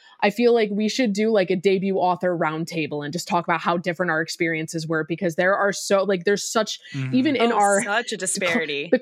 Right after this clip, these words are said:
Speaker 1: the class of twenty twenty-one, dare I
Speaker 3: I know.
Speaker 1: say,
Speaker 3: I always
Speaker 1: there
Speaker 3: call it
Speaker 1: has
Speaker 3: a class
Speaker 1: been,
Speaker 3: too.
Speaker 1: yeah, me too.
Speaker 3: <laughs>
Speaker 1: Um, there, yeah, for people who, who don't know, we also debuted the same year, uh,
Speaker 3: Yeah.
Speaker 1: twenty twenty-one. So, um, th-, there's just, like, such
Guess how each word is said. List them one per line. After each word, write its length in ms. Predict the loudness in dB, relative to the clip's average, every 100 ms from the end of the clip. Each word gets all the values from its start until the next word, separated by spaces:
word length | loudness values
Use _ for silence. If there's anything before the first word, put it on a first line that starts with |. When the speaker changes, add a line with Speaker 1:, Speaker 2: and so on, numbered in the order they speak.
| 0
Speaker 1:
the 80 | -2
class 360 | 2 2 2 0
of 80 | -4
twenty 280 | -2 -2 0
twenty-one, 600 | -2 -2 -2 -2 -2 -2
dare 220 | 0 2
I 80 | 2
Speaker 3:
I 100 | 2
know. 180 | 2 2 2
Speaker 1:
say, 80 |
Speaker 3:
I 20 | 2
always 160 | 2
Speaker 1:
there 140 | 4 4
Speaker 3:
call 80 | 4
it 20 |
Speaker 1:
has 100 | 2
Speaker 3:
a 40 | 2
class 260 | 2 2
Speaker 1:
been, 80 | 0
Speaker 3:
too. 180 | 0 2
Speaker 1:
yeah, 100 | 4 4 4
me 80 | 2 2
too. 80 | 0 0 _ _ -10 -2
Speaker 3:
<laughs> 60 | 2
Speaker 1:
Um, 340 | 4 4 2 0
there, 320 | 2 4 4 0 _ _ 0
yeah, 180 | 4 4
for 160 | 2 -2
people 300 | 0 0 2
who, 200 | 2 0
who 120 | 2
don't 200 | 2 2
know, 140 | 2
we 140 | 2 2
also 260 | 0 0
debuted 480 | -2 0 -2 0 -2
the 80 | -4
same 320 | -6 -6 -6
year, 340 | -6 -6 -6 -8
uh, 160 | -6 -4
Speaker 3:
Yeah. 180 | 2 2
Speaker 1:
twenty 120 | 2
twenty-one. 400 | -4 -6 -4 -6 -10 _
So, 420 | -4 4 6 6 4
um, 460 | 2 2 -4 -8 -12 _ _ -10
th-, 140 | -6 0
there's 220 | 2 2
just, 180 | 0 0
like, 140 | -2
such 420 | -2 0 0 0